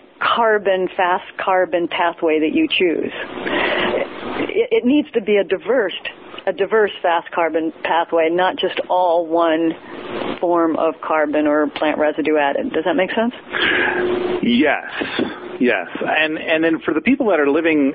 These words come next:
Speaker 2: um, in that particular area, there's this book called Growing Vegetables West of the Cascades, which, um, has a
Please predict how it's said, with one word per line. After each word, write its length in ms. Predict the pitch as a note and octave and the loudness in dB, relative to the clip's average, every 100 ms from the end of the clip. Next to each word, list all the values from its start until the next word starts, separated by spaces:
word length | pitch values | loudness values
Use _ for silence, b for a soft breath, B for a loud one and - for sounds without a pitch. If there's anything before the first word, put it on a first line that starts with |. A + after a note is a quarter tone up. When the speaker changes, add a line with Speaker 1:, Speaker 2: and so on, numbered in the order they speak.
| - | 0
Speaker 2:
um, 340 | C3+ B2+ A#2+ | 2 2 2
in 280 | C3+ C3+ B2+ | 0 2 2
that 240 | C#3 D3 - | 2 0 0
particular 300 | C#3 B2 C#3 | -2 0 2
area, 360 | B2 B2 A2 | 2 4 4
there's 200 | G2+ A2 | 4 2
this 140 | A2+ - | 0 -2
book 220 | B2+ C3+ | -2 -2
called 320 | - C3 A2+ G#2+ | 0 0 0 2
Growing 320 | B2+ B2 A#2+ | 2 2 2
Vegetables 480 | B2 B2 A#2+ A2+ G#2+ | 0 -2 -2 -2 2
West 220 | A#2+ - | 0 0
of 60 | |
the 80 | A2+ | -6
Cascades, 540 | - A#2 G#2+ - B2+ A2 B B B B B B B | 0 0 0 0 0 0 B B B B B B B
which, 260 | C3+ D3 - - - | 2 2 0 -4 0
um, 260 | D3 C#3+ D#3 | 0 0 -2
has 460 | - E3+ G3+ G3+ D3+ | -2 2 4 2 0
a 200 | - D3 | 2 2